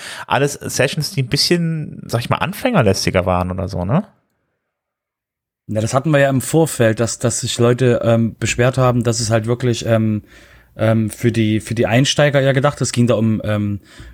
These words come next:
Speaker 2: um Developer. Also ich glaub, Juliet hat das, war das damals, äh, im Vorfeld sich bemerkbar gemacht, dass sie eben das doof findet, dass ihr Talk, ähm, was halt, ähm, High-End P H P und Development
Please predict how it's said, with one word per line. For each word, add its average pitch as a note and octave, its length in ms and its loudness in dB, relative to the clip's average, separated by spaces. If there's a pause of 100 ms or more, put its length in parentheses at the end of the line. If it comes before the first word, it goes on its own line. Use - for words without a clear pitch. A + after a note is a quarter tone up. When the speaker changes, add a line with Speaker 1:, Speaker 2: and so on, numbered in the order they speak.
Speaker 2:
um A2 180 -2
Developer. A2 420 2
Also G#2+ 200 2
ich F#2+ 280 -2
glaub, B2 180 0
Juliet B2+ 640 2
hat C3+ 100 0
das, - 320 -2
war B2 140 0
das B2+ 200 0
damals, B2+ 440 2
äh, A2+ 140 2
im A2+ 140 0
Vorfeld C3 480 0
sich - 340 -4 (340)
bemerkbar B2 480 2
gemacht, B2+ 320 0
dass A#2+ 140 -2
sie A#2+ 100 2
eben A2+ 260 2
das A2+ 200 -4
doof B2+ 200 0
findet, A#2+ 200 2
dass A#2 140 -2
ihr B2+ 200 0
Talk, B2 400 0
ähm, A#2 360 2 (360)
was A2+ 160 0
halt, A2+ 240 2
ähm, G#2 460 0 (800)
High-End A#2 560 0
P A2+ 160 2
H A2 60 0
P A#2+ 280 2
und G#2+ 380 -2
Development A#2 580 0